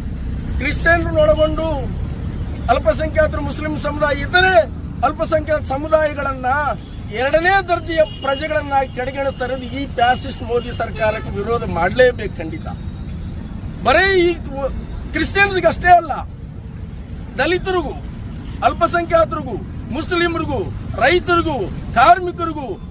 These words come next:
ಮಹಿಳೆಯರಿಗೂ ಯಾರಿಗೂ ಈ ದೇಶದಲ್ಲಿ ಸಂವಿಧಾನದಡಿಯಲ್ಲಿ ರಕ್ಷಣೆ ಇಲ್ಲ. ಮೋದಿ ಸರ್ಕಾರದಲ್ಲಿ ಈ ಸಂವಿಧಾನಾತ್ಮಕವಾದ ರಕ್ಷಣೆ ಇಲ್ಲ. ಸಂವಿಧಾನ ಮೂಲೆ ಗುಂಪು ಮಾಡ್ಲಿಕ್ಕೆ ಹೊರಟಿದೆ.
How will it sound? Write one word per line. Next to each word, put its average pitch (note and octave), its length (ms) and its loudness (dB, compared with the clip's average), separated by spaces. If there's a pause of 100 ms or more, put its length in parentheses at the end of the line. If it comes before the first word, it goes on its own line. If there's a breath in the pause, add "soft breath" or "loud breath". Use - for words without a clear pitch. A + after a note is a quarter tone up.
(120)
ಮಹಿಳೆಯರಿಗೂ F#4 600 0
ಯಾರಿಗೂ D#4+ 680 2
ಈ D#4 80 -6
ದೇಶದಲ್ಲಿ D4 800 -2
ಸಂವಿಧಾನದಡಿಯಲ್ಲಿ C#4 1040 -2 (100)
ರಕ್ಷಣೆ C4 440 -2
ಇಲ್ಲ. B3+ 220 2 (1500)
ಮೋದಿ D#4+ 400 4
ಸರ್ಕಾರದಲ್ಲಿ D4 1040 -4 (520)
ಈ D#4+ 140 0
ಸಂವಿಧಾನಾತ್ಮಕವಾದ D4+ 1120 0
ರಕ್ಷಣೆ D4 380 -4
ಇಲ್ಲ. C#4+ 300 -4 (1300)
ಸಂವಿಧಾನ D#4 460 2
ಮೂಲೆ D#4 360 2
ಗುಂಪು D#4+ 240 -2
ಮಾಡ್ಲಿಕ್ಕೆ D4 400 0
ಹೊರಟಿದೆ. C#4+ 600 4